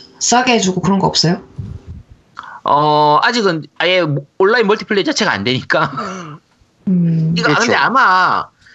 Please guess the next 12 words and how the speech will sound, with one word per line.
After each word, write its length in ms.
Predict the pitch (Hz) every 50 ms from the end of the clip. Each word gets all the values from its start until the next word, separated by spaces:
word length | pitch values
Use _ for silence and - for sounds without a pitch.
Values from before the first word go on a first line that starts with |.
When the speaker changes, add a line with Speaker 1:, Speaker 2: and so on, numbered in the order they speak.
| - - - - -
Speaker 2:
이게 160 | - 180 202
우리 160 | 196 160 147
국내에서는 840 | 147 143 - 240 269 311 294 254 262 233 214 196 180 170 160 151 139 131
이제 160 | 127 139 131
디엘 480 | - - 196 233 285 302 285 220 160
전용으로, 400 | 147 196 208 247 240 208 156 127 - _ - 139 131 - 156
그, 200 | - 127 117 110
다운로드 340 | 117 143 180 220 233 233 185
전용으로만 720 | 156 202 214 233 220 196 151 131 123 110 104 95 82 65
나왔거든요. 500 | - 95 104 110 - 123 110 98 101 160 240 - - _ _ _ _ _ _ _ -
Speaker 3:
네. 300 | - 113 101 92 85 78 73 73
Speaker 2:
근데, 360 | 175 190 190 160 - - -